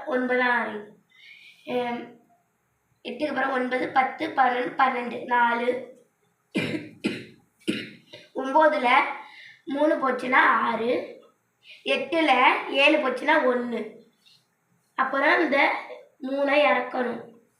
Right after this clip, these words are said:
ஆயிரத்தி அறுநூத்தி நாற்பத்தி மூணு வருதான்னு பார்க்கணும்.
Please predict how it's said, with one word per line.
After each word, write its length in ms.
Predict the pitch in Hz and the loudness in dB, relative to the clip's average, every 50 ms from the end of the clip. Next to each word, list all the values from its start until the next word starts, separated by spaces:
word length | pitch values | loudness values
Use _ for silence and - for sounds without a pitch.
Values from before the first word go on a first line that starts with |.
| _ _ _ _ _ _ _ - | _ _ _ _ _ _ _ -4
ஆயிரத்தி 560 | - - 262 285 330 339 311 - - 330 320 | 0 2 4 4 6 4 2 2 2 4 4
அறுநூத்தி 540 | 294 269 254 262 277 294 285 285 302 311 311 | 4 4 4 2 0 -4 -6 -4 -2 -2 2
நாற்பத்தி 420 | 254 247 240 262 294 285 285 294 | 2 4 2 2 0 -2 -4 -4
மூணு 280 | 254 240 233 262 302 285 | -6 -6 -4 -2 0 0
வருதான்னு 480 | 269 240 233 240 226 262 262 254 247 | 0 0 0 0 0 2 2 2 0
பார்க்கணும். 600 | 262 254 247 - - 254 240 254 - - - - | -2 -2 -4 -4 -4 -6 -8 -8 -8 -12 -16 -20